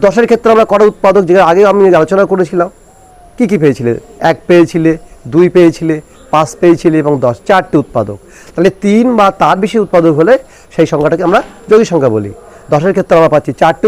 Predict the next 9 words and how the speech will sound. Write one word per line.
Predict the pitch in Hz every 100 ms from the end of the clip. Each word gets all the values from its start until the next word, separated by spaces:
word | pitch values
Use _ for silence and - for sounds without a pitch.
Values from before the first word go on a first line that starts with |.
| 208
উৎপাদক, | - 196 214 - - -
তাহলে | 160 156
এখানে | 165 170 -
কি | 254 440 - - _ _ - _ _ _ _ 180
তিনটে | 165 165 214
বা | 208 202
তার | 147 147 139
অধিক, | 139 165 127 - - - -
অর্থাৎ | - 277